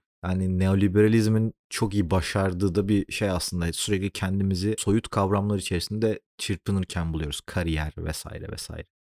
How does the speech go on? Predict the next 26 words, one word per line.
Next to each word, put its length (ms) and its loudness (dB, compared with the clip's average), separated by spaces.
Kimi 340 0
insan 460 2
sevgiyi 680 2
mesela, 460 -2
aradığı 400 6
sevgiyi, 580 2
görmek 340 4
istediği 320 0
sevgiyi 540 0
vererek 720 0
bulmaya 280 0
çalışıyor. 420 -12
Tanrı 340 0
sevgisi 520 -8
mesela. 360 -14
Yüksek 540 -2
bir 280 0
dini 320 4
hassasiyet. 840 -4
Tanrı'ya 440 2
sevgi 400 0
vererek 440 0
sevgi 600 0
bulacağını 540 -2
umut 360 2
ediyor. 260 -6